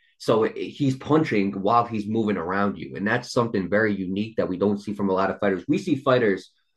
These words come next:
like Lomachenko punch and then they cut the angle after they make the punch.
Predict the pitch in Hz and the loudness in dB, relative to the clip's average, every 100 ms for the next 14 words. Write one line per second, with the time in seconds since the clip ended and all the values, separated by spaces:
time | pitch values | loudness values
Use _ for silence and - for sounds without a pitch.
0 | _ - 107 110 117 104 - 117 110 101 | _ 0 0 2 0 0 0 0 2 0
1 | - 120 107 101 104 104 101 85 - 120 | 2 2 2 0 0 2 2 0 -4 -4
2 | 104 98 107 104 92 95 98 101 92 98 | -4 -2 0 2 0 0 -2 -2 -2 -2
3 | 101 - 113 101 - | -4 -4 -2 -2 -4